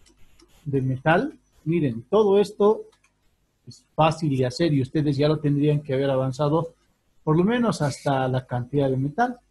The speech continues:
El cálculo de cantidad de metal, en donde vamos a ver cuántos kilos necesitamos,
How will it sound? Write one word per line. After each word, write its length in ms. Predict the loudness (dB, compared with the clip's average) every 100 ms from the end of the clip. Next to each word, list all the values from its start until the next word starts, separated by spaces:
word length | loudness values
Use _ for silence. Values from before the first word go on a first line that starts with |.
| _ _ _ _ _ _ _ _ _ _ _ _
El 120 | -2 2
cálculo 300 | 4 6 6
de 100 | 6
cantidad 340 | 2 4 6
de 120 | 6
metal, 400 | 4 2 2 2
en 80 | 0
donde 240 | 0 2 2
vamos 300 | 2 -2 -2
a 40 |
ver 180 | -2 -2
cuántos 440 | -2 -2 -4 -10
kilos 340 | -8 -4 -2 0
necesitamos, 920 | -2 -4 -6 -4 -2 0 0 -2 -8